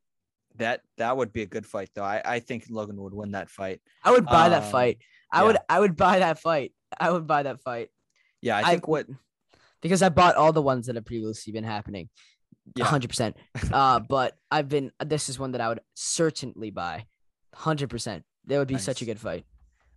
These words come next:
Speaker 1: Um, yeah. I, I think there's gonna be, like, a TikTok artist, like, you know, like, people that do, like, music, musical artists, like, event,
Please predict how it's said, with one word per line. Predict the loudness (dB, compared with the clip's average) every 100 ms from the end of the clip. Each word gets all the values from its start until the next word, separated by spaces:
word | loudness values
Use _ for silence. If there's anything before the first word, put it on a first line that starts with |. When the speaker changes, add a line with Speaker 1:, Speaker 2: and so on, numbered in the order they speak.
| -4
Speaker 1:
Um, | 0 2 2 0 -4
yeah. | -4 -2 -2 -6 _ _ _ _ -2
I, | 0 0 _ _ -6
I | -4 -4
think | -8
there's | -10 -12 -10
gonna | -10
be, | -8 -6
like, | -6 -6
a | -10 -12 -10
TikTok | -10 -4 -2 -4 -8 _ _ -6
artist, | -2 -2 -4 -8 -8
like, | -8 -6
you | -6
know, | -6
like, | -6 -12 _ _
people | -8 -6 -4
that | -4 -6
do, | -8 -6
like, | -8 -8
music, | -8 -8 -12 -14 -18 _ _
musical | -6 -4 -2
artists, | 0 0 0 -4 -8
like, | -10 -10
event, | -8 -8 -8